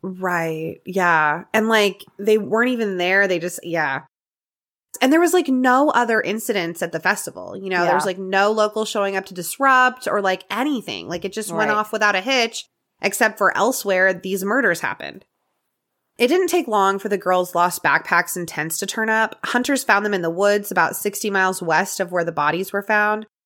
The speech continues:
Speaker 1: None of their belongings were missing, which meant robbery was ruled out as a possible motive. And Alkir started to lean towards this theory that this had been done by someone who just hated the Rainbow Gathering.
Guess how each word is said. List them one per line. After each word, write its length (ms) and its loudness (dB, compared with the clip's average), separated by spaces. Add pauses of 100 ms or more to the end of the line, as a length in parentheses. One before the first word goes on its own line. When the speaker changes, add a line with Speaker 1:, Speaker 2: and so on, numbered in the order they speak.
(240)
Speaker 1:
None 260 4
of 60 0
their 140 4
belongings 560 2
were 80 0
missing, 500 -4
which 220 -4
meant 260 2
robbery 560 2
was 280 -2
ruled 280 -4
out 200 -2
as 140 -4
a 60 -10
possible 400 -8
motive. 400 -4 (580)
And 360 2
Alkir 580 2
started 360 0
to 120 -4
lean 440 -4
towards 420 0
this 240 -4
theory 680 0
that 160 -6
this 180 -2
had 280 0 (180)
been 280 2
done 260 4
by 140 2
someone 380 -2
who 100 -4
just 220 -4
hated 360 0
the 100 0
Rainbow 420 2
Gathering. 560 -6